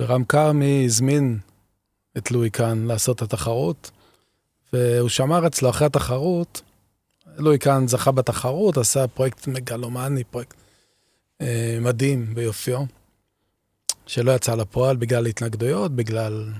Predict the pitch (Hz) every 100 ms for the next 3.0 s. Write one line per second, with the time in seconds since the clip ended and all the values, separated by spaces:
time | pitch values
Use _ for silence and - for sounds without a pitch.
0 | - 127 113 113 113 110 101 - 180 175
1 | - _ _ _ _ _ _ _ _ -
2 | 110 127 - 139 120 101 - 120 170 190